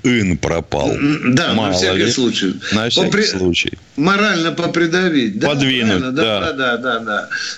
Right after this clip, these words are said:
Speaker 2: Так, немножко, чтобы зарубочку сделали. Ну, это любимый приём американцев. Там авианосец подогнать, м, Б посадить.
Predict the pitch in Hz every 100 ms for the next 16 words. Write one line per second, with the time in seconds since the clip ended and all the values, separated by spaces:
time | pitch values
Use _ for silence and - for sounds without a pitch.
0 | - 160 165 196 190 - 170 170 165 151
1 | 190 165 135 117 - 127 113 117 104 107
2 | 156 247 214 214 226 220 226 220 196 185
3 | 190 175 147 139 139 151 147 110 101 95
4 | 104 104 143 143 160 208 190 139 - 143
5 | 139 139 131 101 104 - 208 110 151 -
6 | 117 170 180 139 - 143 123 131